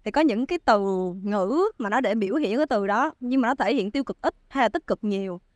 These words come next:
Thì cái từ tiến hóa là cái từ mà rất là dương rồi. Nhưng mà chúng ta có thể có từ tiến bộ nè, thay đổi nè, hay là chúng ta sẽ có những cái từ, ờ, tiêu cực hơn, nó giống như là từ, ờ, gọi là biến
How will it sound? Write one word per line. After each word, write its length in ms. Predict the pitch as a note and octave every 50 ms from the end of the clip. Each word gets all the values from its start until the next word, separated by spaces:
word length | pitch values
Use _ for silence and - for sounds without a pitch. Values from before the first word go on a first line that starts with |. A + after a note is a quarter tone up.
| _ _ _ _ _ _
Thì 60 | G#3+
cái 120 | G#3 D#4+ E4+
từ 140 | B3 G#3+ G3+
tiến 220 | G#3 C#4 E4+ G4+
hóa 220 | G4 E4 D#4 F4+
là 100 | G4 C#4
cái 120 | - C4 C4+
từ 180 | C#4+ A3 G#3
mà 140 | G3+ G3 G3
rất 180 | A3 D4 - -
là 60 | B3
dương 340 | A3+ A#3+ C#4+ D4+ D4 D4 C#4
rồi. 160 | A3 G3 F3+ E3+ _ _ _ _ _ _
Nhưng 80 | C#4
mà 100 | C4+ G#3+
chúng 140 | G3+ A#3+ F4
ta 80 | F4 B3+
có 80 | B3
thể 160 | F#3+ F#3 G#3 A#3+
có 80 | D#4+
từ 160 | - A#3+ F#3
tiến 320 | F#3 - C#4+ D#4+ F4+ F#4 D4
bộ 340 | G#3+ F3 E3 D#3+ E3+ F3+ A3
nè, 100 | A#3 F#3 - _ _ _
thay 140 | - D4 D4
đổi 460 | A3+ G3 F3 E3+ F3 G3 A#3 C#4 E4
nè, 160 | E4 A#3 F3 - _ _ _ _
hay 380 | _ - C4 C4 B3+ B3+ C4 A#3+
là 160 | A3+ G3+ F#3
chúng 200 | G#3 B3+ C#4+ D#4
ta 160 | D4 B3+ B3
sẽ 120 | - G#3
có 140 | A3 - C#4
những 300 | D4+ C#4 F#3+ F3 F3+ G#3+
cái 100 | B3+ D4+ -
từ, 440 | - A3+ F#3 F3+ F3 F3+ F3+ F3+ F3+
ờ, 360 | F#3 F3+ F3+ F3+ F3 F3 F3+ - -
tiêu 140 | C#4 C#4
cực 200 | A3+ - - -
hơn, 300 | - A#3+ C4 B3 B3 B3+
nó 60 | C4+ C#4+
giống 220 | C#4 C#4+ D4+ D4
như 120 | C#4+ C4
là 120 | B3 G#3+ G3
từ, 400 | - - F3+ F3 E3+ E3 E3 F3
ờ, 340 | F3 F3 E3+ E3+ D#3+ D#3 E3
gọi 240 | D#3+ D#3 B2+ C#3+
là 260 | D#3 E3+ F3 D#3+ D#3 E3
biến 260 | G#3 C4+ D#4 F4+